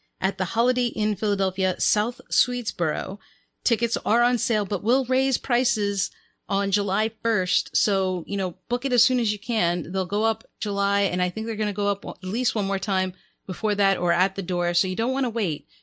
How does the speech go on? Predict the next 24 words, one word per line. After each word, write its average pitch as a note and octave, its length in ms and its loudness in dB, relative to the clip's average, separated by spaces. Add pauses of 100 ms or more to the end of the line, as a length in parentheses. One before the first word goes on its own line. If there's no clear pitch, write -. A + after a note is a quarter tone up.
(120)
Go A3 140 2
ahead B3 160 2
and A#3+ 100 2
buy A3 140 2
those G3+ 200 0
tickets F#3+ 380 -4
now. F3 360 0 (520)
You F#3+ 120 -6
can F#3 120 -2
get F3+ 240 2
a F3+ 240 -2 (200)
in-person A3+ 560 0
ticket G#3+ 360 -4
or G3 80 -2
you G#3 120 -4
can A3+ 100 -4
get A3 140 2
a - 20 -2
virtual F#3 400 -2
ticket. E3+ 380 -4
Both G#3+ 240 0
are A3+ 120 0
available, E3+ 640 -2 (380)
and F#3 320 2